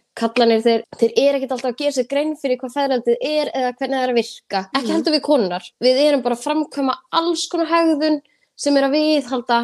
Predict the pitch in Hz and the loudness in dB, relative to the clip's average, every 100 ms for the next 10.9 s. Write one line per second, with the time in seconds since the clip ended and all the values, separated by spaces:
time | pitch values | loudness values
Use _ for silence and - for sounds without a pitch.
0 | 233 _ - 277 262 - 240 226 226 _ | -2 _ -2 0 0 -2 2 2 0 _
1 | _ - 247 240 190 190 220 220 - 285 | _ -8 0 0 0 -4 -6 -6 -4 -4
2 | 294 277 254 247 247 262 220 233 220 - | -4 -4 -4 -2 0 2 0 -2 -8 -6
3 | 240 214 170 165 _ _ _ _ - 208 | -2 0 0 -6 _ _ _ _ -12 0
4 | 240 247 247 247 - 240 226 247 240 240 | 4 4 2 -2 -10 -2 2 4 6 4
5 | 240 - 269 269 277 262 240 240 254 247 | 2 0 2 2 2 2 0 -2 0 2
6 | 240 220 226 226 220 - 226 247 220 226 | 2 2 2 2 0 0 2 4 2 0
7 | 226 226 214 202 - 214 196 185 170 139 | -2 0 -2 -6 -10 -12 -10 -10 -10 -12
8 | - 233 254 254 240 226 247 247 247 233 | -6 -2 0 2 0 0 2 2 2 0
9 | 233 _ _ _ - 214 240 233 233 214 | -2 _ _ _ -8 -4 -2 -2 0 -2
10 | 208 254 269 269 262 254 277 262 254 | 0 0 2 0 -2 -4 -2 -2 -2